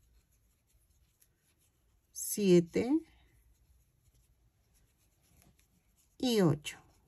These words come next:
¿Ok? Y voy a dejar estambre para unirla a la cabeza. Vean, hago otra y regreso. Ok,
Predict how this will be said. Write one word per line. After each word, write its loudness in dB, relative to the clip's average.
¿Ok? -6
Y 0
voy 4
a 4
dejar 0
estambre -2
para 4
unirla 4
a 2
la 0
cabeza. -6
Vean, 0
hago 2
otra 2
y -2
regreso. 0
Ok, -2